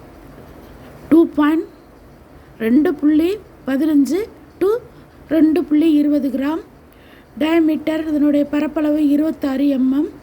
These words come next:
மின்ட் மார்க், ஸ்டார் மின்ட் மார்க். இந்த நாணயம்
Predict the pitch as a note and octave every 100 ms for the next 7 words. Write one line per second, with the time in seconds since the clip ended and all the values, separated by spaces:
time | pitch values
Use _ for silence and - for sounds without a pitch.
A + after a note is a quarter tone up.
0 | - - - - - - A3+ D#4 G4 F#4+
1 | F4+ C#4 D4 E4 - - - - - -
2 | - - - - D#4 D#4+ E4+ D4+ D4+ D4
3 | D4 C4 C#4+ E4 - - - - - -
4 | - - - A2+ F#2+ - - - - -
5 | - - - - - - - - - -
6 | - - - - - G#2 - F4 - -
7 | - - F4 - - - - - - -
8 | - - - A3 D4 D#4 D4+ C#4+ C#4+ C#4+
9 | D4+